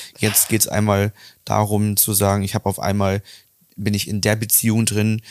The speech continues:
wo ich mir eine Hochzeit, Kinder und alles vorstellen kann. Dann geht das los, dann kommen nämlich die ganzen Sicherheitsaspekte. Ich brauch Geld für die Hochzeit,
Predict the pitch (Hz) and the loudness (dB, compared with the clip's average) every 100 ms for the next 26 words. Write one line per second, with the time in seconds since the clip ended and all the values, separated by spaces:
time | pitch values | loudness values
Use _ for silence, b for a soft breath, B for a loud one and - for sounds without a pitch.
0 | B B 101 104 104 98 101 - 101 98 | B B -6 -2 -2 -2 -6 -8 -4 -2
1 | 101 101 78 101 95 123 - 110 101 - | -4 -6 -8 -10 -8 -6 -2 0 0 0
2 | 120 120 113 107 101 - 98 98 - 113 | 2 2 2 2 2 0 -2 -2 0 0
3 | - 120 117 131 165 B B B 104 107 | 2 0 2 0 0 B B B -2 0
4 | 107 107 - 104 135 - 98 98 101 98 | 0 0 0 0 -2 -2 -2 -4 -4 -2
5 | 101 98 - 101 95 104 95 110 104 95 | -2 -4 -4 -4 -2 -2 -2 -2 -2 -2
6 | - 107 104 - - 95 - 95 - 98 | -2 -2 -4 -6 -6 -4 -2 -4 -2 -2
7 | 95 110 - 123 127 | -2 0 0 0 -2